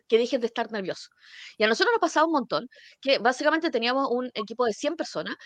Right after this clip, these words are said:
o de catorce personas, o en mi caso, treinta y cinco personas, o, y así, y la cuestión era un kindergarten. O sea, básicamente todo el mundo, por alguna extraña razón, a-, a-, a-, adoptaba esta opción de dejamos de ser adultos emocionales y pasamos a ser niños, y todos nos comportamos como niños y esperan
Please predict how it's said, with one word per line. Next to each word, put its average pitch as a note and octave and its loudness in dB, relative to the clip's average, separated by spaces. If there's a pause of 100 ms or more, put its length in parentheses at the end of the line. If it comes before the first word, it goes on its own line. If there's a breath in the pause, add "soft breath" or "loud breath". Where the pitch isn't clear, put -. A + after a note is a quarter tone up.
(280 loud breath)
o A3+ 12
de F#3+ 0
catorce D#4 6
personas, G#3 -2
o G3+ 12
en F#3 8
mi G3+ -4
caso, A3+ 2
treinta F#3 0
y F#3 -4
cinco C#4+ 0
personas, A3 0
o, F3+ 2 (300)
y G#3 2
así, E4 4 (360 loud breath)
y A3+ 2
la A#3+ 8
cuestión D4 4
era E4 6
un C#4+ 0
kindergarten. A3+ 6 (440 soft breath)
O G#3+ -2
sea, A3+ 2
básicamente C#4+ 2
todo F#4+ 4
el G#4 2
mundo, F#4+ 2
por C4+ 2
alguna B3+ 0
extraña D4+ 2
razón, F4 -2
a-, B3+ 8 (160)
a-, G#3+ 4
a-, A3 0
adoptaba D4+ 6
esta C#4 -4
opción D4+ 0 (260 loud breath)
de A3 -2
dejamos D#4 0
de G4 -2
ser E4 0
adultos F4 -2
emocionales E4+ -2
y C4+ -2
pasamos C4 -4
a C4+ -8
ser C#4 0
niños, C#4 -2 (440 soft breath)
y G#3+ -6
todos E4+ 2
nos A4 -2
comportamos F#4 -2
como D#4+ -2
niños F4 -2
y B3+ -2
esperan E4 -4